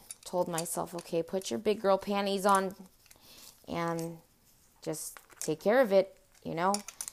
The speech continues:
It's the price that you have to pay, and, uh, you know, I know that I'm gonna get through this. So,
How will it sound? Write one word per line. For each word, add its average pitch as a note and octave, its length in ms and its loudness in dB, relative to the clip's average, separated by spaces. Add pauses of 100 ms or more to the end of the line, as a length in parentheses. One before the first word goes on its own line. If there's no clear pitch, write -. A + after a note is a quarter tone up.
(280)
It's - 160 -10
the - 80 -6
price F#3 320 2
that - 180 -4
you C#3+ 100 0
have E3+ 160 -2
to - 100 -8
pay, G3 500 2
and, F2 460 -4
uh, F2+ 240 -4 (600)
you G#3+ 100 -2
know, G3+ 140 2
I F#3+ 160 2
know G#3+ 180 2
that G3 280 4 (120)
I'm F3 140 -2
gonna F3 240 2
get D#3+ 200 -2
through D3 240 -4
this. - 580 -8 (1200)
So, D3 440 -2